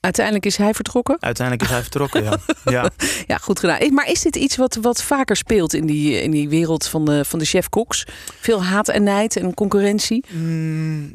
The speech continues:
Speaker 2: ja, ik, ik heb dan zelf dit ene voorbeeld. En voor de rest ben ik er nog niet heel veel mee in aanraking gekomen. Maar, eh,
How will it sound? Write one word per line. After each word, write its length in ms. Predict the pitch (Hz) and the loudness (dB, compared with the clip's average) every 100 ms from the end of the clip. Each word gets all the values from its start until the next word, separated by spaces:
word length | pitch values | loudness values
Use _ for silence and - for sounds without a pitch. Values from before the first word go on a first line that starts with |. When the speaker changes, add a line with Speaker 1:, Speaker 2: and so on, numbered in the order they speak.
| 143 | -6
Speaker 2:
ja, 400 | 160 190 190 156 | 0 0 2 0
ik, 460 | - - - - _ | -4 -8 -10 -20 _
ik 180 | 151 160 | -6 -2
heb 100 | 139 | 0
dan 200 | 147 131 | 0 2
zelf 220 | 143 143 | 0 0
dit 140 | 127 | -2
ene 220 | 139 135 110 | -2 -2 0
voorbeeld. 580 | 131 143 127 120 117 | 0 2 2 2 0
En 140 | 127 120 | -2 -2
voor 200 | 131 123 | 0 0
de 80 | 120 | 2
rest 340 | 131 - - - 123 | 0 -2 -10 -8 -4
ben 180 | 127 127 | 0 0
ik 140 | 123 | -2
er 60 | 127 | -2
nog 140 | 120 | -2
niet 120 | 123 | -4
heel 180 | 120 127 | 0 0
veel 140 | - 123 | 0 -2
mee 120 | 120 | -2
in 120 | 123 | -2
aanraking 480 | 127 143 123 120 104 | -2 -2 -2 -4 -4
gekomen. 640 | 110 104 104 107 120 135 - | -4 -2 -2 0 -2 -4 -4
Maar, 440 | 120 113 110 110 | -2 0 0 -2
eh, 800 | - 110 107 107 104 104 104 | -2 -2 0 0 0 0 0